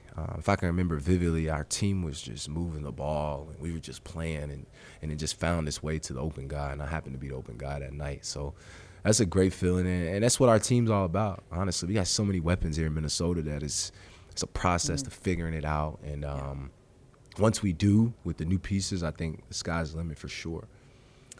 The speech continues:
Speaker 2: Last season, there was a point when, um, you, for lack of a better term, I'm just gonna say called out the fans, the
Speaker 1: <laughs>
Speaker 2: Wolves fans.
Speaker 1: Yeah.
Speaker 2: And part of it was
Speaker 1: They
Speaker 2: for
Speaker 1: answer-
Speaker 2: good reason. It, it had been pretty quiet at Target Center. That could have gone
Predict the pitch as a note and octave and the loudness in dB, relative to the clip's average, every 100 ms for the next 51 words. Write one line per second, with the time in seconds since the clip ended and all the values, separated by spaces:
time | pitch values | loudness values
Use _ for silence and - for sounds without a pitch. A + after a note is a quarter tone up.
0 | - - - - - - G3 F3+ F3+ G3 | -20 -20 -20 -20 -20 -6 0 0 0 -2
1 | E3 E3+ D#3+ F3 - F3 E3+ D#3 D3 C#3+ | -2 -2 -4 -8 -6 0 2 2 -2 -4
2 | - E3 D3+ D3 F#3 F3+ D#3 D3+ D3 C#3+ | -4 -2 -2 -4 -8 -4 0 2 0 -2
3 | C#3 D3 - D3 C3 C3 C#3 D3+ E3+ D#3+ | -4 -6 -12 -14 -12 -12 -8 -4 -2 -2
4 | D#3 D3+ D3 - - - - F3 E3 F#3 | -2 -4 -8 -20 -20 -20 -4 0 4 2
5 | A3+ A3 G#3+ A#3 A3+ F#3 F3 E3 D#3+ D#3+ | 2 2 2 2 0 0 0 -2 -4 -4
6 | D#3+ D3+ D#3 B2+ - D#3+ D#3+ B2+ A2+ - | -4 -6 -6 -8 -2 -2 0 -4 -6 -18
7 | - - E3 E3 B2+ F2+ - - - F#2 | -20 -8 -4 -2 -2 -4 -14 -14 -6 0
8 | F3+ F3+ F3 - - D3+ B2 C3+ - F#2 | 4 4 4 0 -2 -2 -2 -12 -10 -6
9 | F#2 D4 D#4+ F4+ E4+ E4 G#2+ A2+ C3 D#4+ | 0 2 4 4 2 2 6 8 8 6
10 | C#4 C#4+ E3+ F#3 D4 E4 C#4+ F4 C#4+ D#4+ | 4 2 2 2 4 2 2 0 4 2
11 | D4+ D4 D4+ - F#3+ E3 G#3 - - - | 2 -4 -4 -2 0 2 0 -4 -16 -6
12 | F#3+ G3 F3+ D#3 - D3+ E3 F3+ - - | -4 -2 -2 -2 -4 -2 -2 -4 -14 -16
13 | - G#3+ D4 F4 E4+ C4 B3+ B3+ A#3+ | 0 2 2 -2 0 2 4 2 0